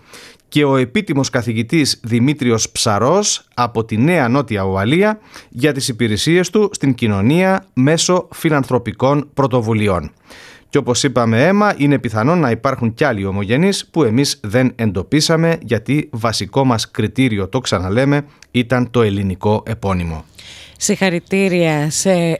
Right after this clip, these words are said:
Speaker 2: όλους. Ε, να μας πεις τώρα, Θέμη, και ορισμένα γενικά στοιχεία για τις, ε, σημερινές, ε, βραβεύσεις.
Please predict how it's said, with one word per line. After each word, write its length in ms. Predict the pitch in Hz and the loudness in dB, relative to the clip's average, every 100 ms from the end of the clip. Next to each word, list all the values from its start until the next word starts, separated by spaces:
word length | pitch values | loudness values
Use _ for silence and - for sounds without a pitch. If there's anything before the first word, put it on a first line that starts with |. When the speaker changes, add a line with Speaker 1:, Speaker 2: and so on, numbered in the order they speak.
| _ | _
Speaker 2:
όλους. 920 | - 185 175 185 240 339 320 - - | -2 0 2 2 2 2 0 -6 -4
Ε, 260 | 214 202 196 | -2 0 0
να 140 | 202 | 0
μας 180 | 190 190 | -2 -2
πεις 220 | - 277 | -2 -4
τώρα, 260 | - 285 277 | 0 0 0
Θέμη, 280 | 269 269 285 | -2 -2 -2
και 160 | 277 | 0
ορισμένα 400 | 247 190 233 262 | 0 0 -4 -4
γενικά 540 | 262 277 247 - 277 294 | -2 0 0 -2 -4 -4
στοιχεία 420 | - 147 - 135 | -6 -8 -4 -4
για 260 | 135 160 | -4 -4
τις, 500 | 156 165 151 147 - | -4 -4 -4 -4 -6
ε, 380 | 160 143 143 135 | -4 -2 -2 -4
σημερινές, 760 | 131 175 175 156 156 135 120 - | -4 -2 0 0 0 0 -2 -4
ε, 260 | 123 120 65 | -6 -8 -10
βραβεύσεις. 600 | 131 131 98 - 123 - | -8 -6 -6 -8 -10 -14